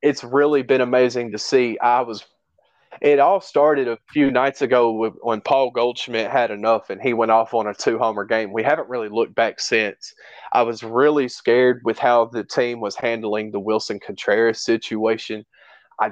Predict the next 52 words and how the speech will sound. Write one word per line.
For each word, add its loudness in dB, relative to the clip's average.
did 2
not 0
like 0
that. 2
I, 2
I 4
s-, -8
I 0
still 2
do -2
not -2
think 0
that 2
relying 0
on -4
the 0
bull-, -2
the 0
arms -2
that 0
we -2
have 2
in -2
our 0
rotation -2
and -10
bullpen -2
is -4
the -6
move. -2
We 2
have 0
to -6
go 2
get -2
somebody. -6
Why 2
don't -6
we -4
go 0
get 0
Lucas -4
Giolito? -2
The -4
White 0
Sox 0
aren't -4
gonna -2
do -2
anything -2
this -4
year. -4